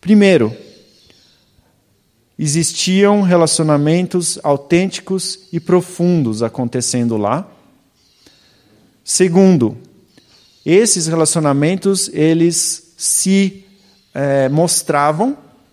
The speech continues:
por meio de atitudes muito generosas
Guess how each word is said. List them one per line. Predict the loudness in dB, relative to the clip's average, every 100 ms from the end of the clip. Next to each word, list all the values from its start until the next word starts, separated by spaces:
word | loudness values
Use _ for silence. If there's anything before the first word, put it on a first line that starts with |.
| _ _ _
por | -2 0
meio | 2 4 4
de | 2
atitudes | -2 -2 -6 0 0 0 -4 -6
muito | -8 -4 -2 -2 -2
generosas | -2 0 2 2 2 0 -6 -8 -8 -8 _